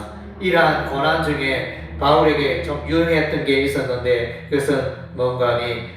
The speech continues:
바울이 로마 시민권을 가지고 있었다는 것입니다.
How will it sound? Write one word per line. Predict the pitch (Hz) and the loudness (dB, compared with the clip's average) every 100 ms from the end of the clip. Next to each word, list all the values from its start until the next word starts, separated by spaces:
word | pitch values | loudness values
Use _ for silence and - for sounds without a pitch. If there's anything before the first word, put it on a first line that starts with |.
| - | -2
바울이 | 127 135 143 135 | 2 4 4 2
로마 | 135 151 175 165 - - - | 2 2 2 0 -2 -10 -14
시민권을 | 180 151 151 - 143 131 127 - - - | -10 -6 -4 -2 0 0 0 -2 -10 -12
가지고 | - 143 143 139 127 | -2 2 2 2 2
있었다는 | 147 131 131 120 117 | 2 0 0 -2 -2
것입니다. | 113 120 113 117 113 113 | -6 -10 -10 -8 -8 -8